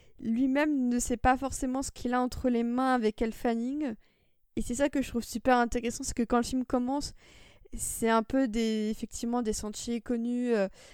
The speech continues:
avec Elle Fanning qui joue cette figure un peu angélique, un peu, euh, idéa-, idéaliste, très, très, très naïve, qui va se retrouver dans un milieu, euh, de, de requins, un peu comme la série qu'elle fait, euh, sur Hulu, euh, The Great,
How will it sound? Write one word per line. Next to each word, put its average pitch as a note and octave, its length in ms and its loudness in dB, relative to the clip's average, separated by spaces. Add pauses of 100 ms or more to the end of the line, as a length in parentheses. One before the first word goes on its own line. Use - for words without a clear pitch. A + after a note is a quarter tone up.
(180)
avec G3+ 220 -2
Elle G#3+ 100 0
Fanning A3+ 420 -4
qui A3+ 180 -4
joue A3 80 -6
cette G#3 200 -4
figure A3+ 340 -2
un G#3+ 120 2
peu A#3+ 160 -2
angélique, A#3 640 -2
un G#3+ 100 -2
peu, A3+ 400 0
euh, F#3+ 380 2 (100)
idéa-, G#3+ 640 2
idéaliste, A3+ 1000 2 (100)
très, A#3+ 420 4
très, A#3+ 420 0
très - 240 -2
naïve, A#3+ 520 0 (580)
qui A#3+ 200 -4
va A#3+ 140 4
se - 100 -4
retrouver B3 420 -2
dans A3+ 240 2
un A3+ 80 2
milieu, A#3 580 2
euh, G#3+ 140 4
de, F#3+ 360 0
de F#3+ 120 -6
requins, A3+ 500 0
un G#3 80 0
peu C4 200 0
comme A3+ 220 0
la G3 220 0
série G#3+ 300 -2
qu'elle A3 180 4
fait, B3+ 340 4
euh, G#3 40 4
sur G#3 300 -2
Hulu, A3+ 340 0
euh, G3 160 2
The G3 140 0
Great, A3+ 480 4